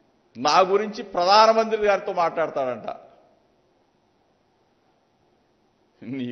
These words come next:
గురించి చెప్పాలా? ఎప్పుడు ఎవరిని తిడతావో తెలీదు, ఎప్పు-, ఎప్పుడు ఎవరిని వాటేసుకుంటావో తెలీదు, ఎప్పుడు ఎవరితో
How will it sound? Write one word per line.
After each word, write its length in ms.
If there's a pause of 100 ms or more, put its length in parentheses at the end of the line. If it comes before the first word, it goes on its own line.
గురించి 320
చెప్పాలా? 360 (1500)
ఎప్పుడు 440 (100)
ఎవరిని 300
తిడతావో 360 (100)
తెలీదు, 280 (160)
ఎప్పు-, 320
ఎప్పుడు 280
ఎవరిని 280
వాటేసుకుంటావో 600 (100)
తెలీదు, 260 (160)
ఎప్పుడు 260
ఎవరితో 300